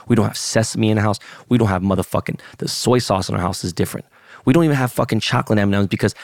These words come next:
they're still made in the same factory as peanut M and M's. But so he got sick.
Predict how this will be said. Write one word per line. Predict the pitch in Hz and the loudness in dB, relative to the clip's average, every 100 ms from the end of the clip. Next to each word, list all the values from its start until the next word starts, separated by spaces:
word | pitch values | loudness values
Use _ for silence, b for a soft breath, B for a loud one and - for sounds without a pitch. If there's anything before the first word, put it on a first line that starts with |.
| B B | B B
they're | 110 | 0
still | 107 - 110 | 2 2 2
made | 110 | 2
in | 107 | 0
the | |
same | - 104 | 0 -2
factory | 98 107 - 104 | 2 0 0 -2
as | 123 107 | 0 -2
peanut | - - 131 92 | -4 0 2 2
M | 90 | 0
and | 90 | -4
M's. | 87 - - _ _ _ _ _ _ _ _ _ | -6 -10 -12 _ _ _ _ _ _ _ _ _
But | - | -4
so | 107 | 0
he | 113 | 0
got | 127 117 | 2 0
sick. | - - 101 - | -2 0 0 -2